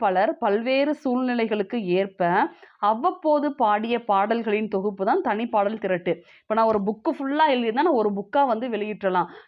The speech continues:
நான் அங்கங்க ஒரு ஒரு பாட்டா பாடி இருக்கப்ப, என்னைய மாதிரியே பலரும் பாடுறப்ப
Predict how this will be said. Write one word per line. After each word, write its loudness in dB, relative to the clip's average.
நான் 2
அங்கங்க 2
ஒரு 4
ஒரு -2
பாட்டா 2
பாடி 2
இருக்கப்ப, -4
என்னைய -2
மாதிரியே 0
பலரும் 0
பாடுறப்ப 0